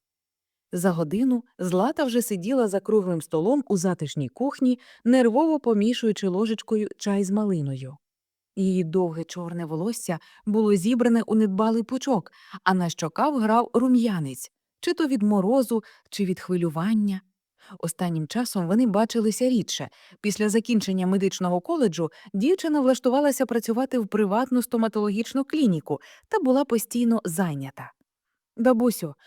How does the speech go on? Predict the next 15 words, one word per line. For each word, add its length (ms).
розумієш, 640
у 80
мене 280
з'явилася 520
можливість 540
купити 460
автомобіль. 600
Недорогий, 680
але 260
в 40
хорошому 500
стані. 460
Це 160
така 260
удача, 600